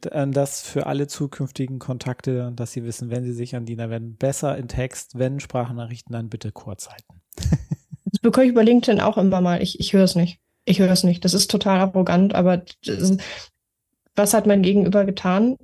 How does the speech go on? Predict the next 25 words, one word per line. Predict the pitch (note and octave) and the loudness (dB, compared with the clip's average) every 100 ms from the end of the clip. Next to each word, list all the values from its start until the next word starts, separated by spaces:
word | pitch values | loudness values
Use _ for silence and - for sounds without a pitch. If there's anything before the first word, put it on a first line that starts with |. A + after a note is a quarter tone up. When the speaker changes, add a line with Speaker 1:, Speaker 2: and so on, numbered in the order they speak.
| _ | _
Speaker 2:
sich | F#3+ F#3+ | 2 4
meine | G3 F#3 G3 | 4 4 4
Zeit | F#3+ F3+ F#3 | 2 -2 -2
zu | |
verdienen? | F3+ - F3 F#3 | -6 -2 2 4
Das | F3 F3 | 4 4
sind | E3+ | 2
drei | F3+ F#3 | 4 4
Minuten, | G3 G#3 - | 6 4 0
bei | F#3+ | 0
denen | F3+ F3+ | 2 2
ich | F3 F3 | 2 0
nicht | F3 | 0
weiß, | F3 F3 | 2 2
was | E3+ - | 0 -6
ich | - | -10
bekomme. | - F3 E3 E3+ _ _ | -2 0 2 -2 _ _
Das | - F3+ | 0 2
ist | |
die | G3 | 2
erste | - F3+ - | 2 2 4
Nachricht, | E3+ E3 E3+ - | 2 4 0 0
die | E3+ | 0
man | D#3+ | 0
bekommt. | E3 E3 F3 F#3 | 0 -2 -4 -4